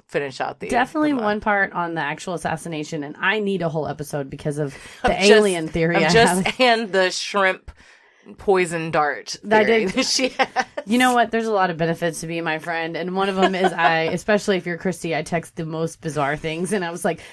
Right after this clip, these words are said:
Speaker 2: "F Y I, uh, J F K was killed because he was aware of alien technology, and he wanted to stop investment in alien technology, and he was killed by a shrimp poison dart." <laughs> And she was just like, "Dot, dot, dot."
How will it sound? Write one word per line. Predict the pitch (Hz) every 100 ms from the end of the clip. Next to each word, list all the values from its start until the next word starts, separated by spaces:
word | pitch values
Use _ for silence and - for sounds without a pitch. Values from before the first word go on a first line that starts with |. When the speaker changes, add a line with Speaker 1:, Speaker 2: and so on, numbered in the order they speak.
| -
Speaker 2:
"F | 170
Y | 208 214 180 165 -
I, | 160
uh, | 139 131 -
J | 156 160
F | 165
K | 165 160
was | 151
killed | - 147 143
because | 143 147 139
he | 151
was | 147 147 - - -
aware | 175 165 156 156
of |
alien | 147 156 160 165 165
technology, | 160 170 147 151 165 170 196 180
and |
he | 165
wanted | 170 160 156
to | 147
stop | - 185 156
investment | 175 151 160 - 180
in | 151
alien | 156 151
technology, | 160 156 160 170 202 185
and | 175
he | 180
was | 160
killed | - 170
by | 165
a | 196
shrimp | 196 - 196
poison | - 185 185 190
dart." | 180 180 185
<laughs> |
And | 208
she | 254
was | 220
just | 196 190
like, | 165 147
"Dot, | 151 151 165
dot, | 165 -
dot." | - -